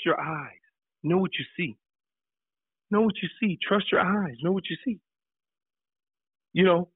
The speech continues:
and you, you go back to, you go back to Bill Belichick. Coach Belichick's great. Baltimore Ravens would love to have him right now.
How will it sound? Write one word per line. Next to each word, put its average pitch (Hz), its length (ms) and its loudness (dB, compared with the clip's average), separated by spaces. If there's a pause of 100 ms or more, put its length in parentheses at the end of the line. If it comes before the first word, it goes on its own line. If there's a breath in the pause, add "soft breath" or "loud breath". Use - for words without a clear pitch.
and 165 140 0
you, 190 100 0
you 208 220 2
go 226 120 4
back 196 200 2 (120)
to, 165 100 -4 (320)
you 208 120 2
go 226 80 0
back 214 200 0
to 170 60 -12
Bill 185 200 0
Belichick. 160 600 -4 (440)
Coach 202 180 -2
Belichick's 185 460 -2 (120)
great. 190 220 -2 (1700)
Baltimore 180 500 2
Ravens 196 380 2
would 156 100 -4
love 196 260 0
to 151 60 -2
have 135 220 -2
him 123 120 -6
right 127 160 -2
now. 202 360 -4